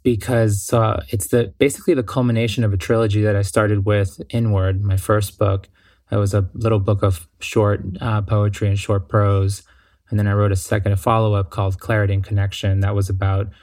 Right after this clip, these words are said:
continuing personal transformation and more so about relationships. But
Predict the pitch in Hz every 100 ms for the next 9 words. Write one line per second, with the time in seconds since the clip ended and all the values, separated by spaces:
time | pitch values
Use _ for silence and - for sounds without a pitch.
0 | _ _ - 107 98 117 110 104 101 104
1 | 95 101 98 104 101 98 98 98 104 98
2 | 101 101 101 104 95 104 - 107 107 98
3 | 101 - 101 - - 107 101